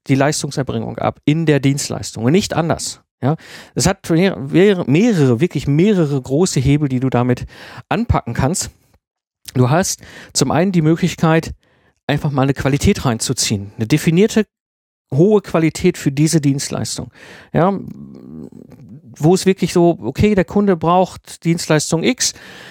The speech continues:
klar, kein Problem, können wir ihn anbieten, aber nur in dieser Form.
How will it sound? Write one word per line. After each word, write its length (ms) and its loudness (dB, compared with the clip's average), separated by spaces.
klar, 360 2
kein 160 0
Problem, 400 2
können 220 0
wir 80 4
ihn 60 2
anbieten, 280 0
aber 180 2
nur 220 2
in 80 0
dieser 220 2
Form. 320 2